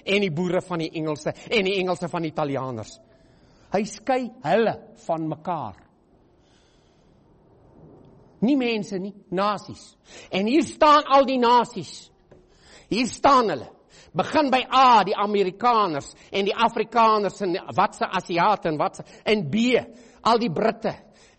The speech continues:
En dan C, en dan D, Duitsers en E, Engelse. En so kan jy, F, Franse. En so kan jy aangaan en hulle is geskei.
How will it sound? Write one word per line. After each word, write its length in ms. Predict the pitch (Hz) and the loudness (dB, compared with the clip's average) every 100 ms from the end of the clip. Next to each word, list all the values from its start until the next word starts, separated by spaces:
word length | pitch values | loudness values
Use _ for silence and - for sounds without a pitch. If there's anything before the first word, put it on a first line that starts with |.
| 220 | 0
En 140 | 220 | 4
dan 180 | 214 196 | 4 2
C, 380 | - - 262 247 165 - - 240 | -2 -4 -2 0 -2 -6 -8 -4
en 160 | 214 | -2
dan 140 | 214 165 131 | -2 -4 -4
D, 300 | 208 233 190 - - | 0 2 0 -4 -8
Duitsers 540 | 160 214 233 233 190 - - | 0 0 2 -2 -2 -6 -12
en 220 | - 214 214 | -2 0 0
E, 300 | 233 240 196 - - - 240 | 0 2 2 0 -10 0 2
Engelse. 420 | 220 220 - 208 - - | 2 0 -2 -2 -4 -8
En 160 | - 208 | -4 -4
so 220 | 202 254 | -2 -4
kan 180 | 254 226 | 0 -2
jy, 120 | 220 254 220 | -2 -2 -4
F, 80 | - - | -4 -2
Franse. 560 | 240 240 220 - 180 - - - | 2 4 2 -2 -6 -8 -18 -6
En 160 | 185 | -4
so 240 | 170 240 247 | -4 -2 -2
kan 160 | 247 | -2
jy 80 | 233 | -4
aangaan 480 | 226 240 214 220 196 | -4 -4 0 0 2
en 80 | 190 | 2
hulle 140 | 185 | 0
is 80 | - | -2
geskei. 480 | 190 - - 233 156 | -8 -6 0 2 2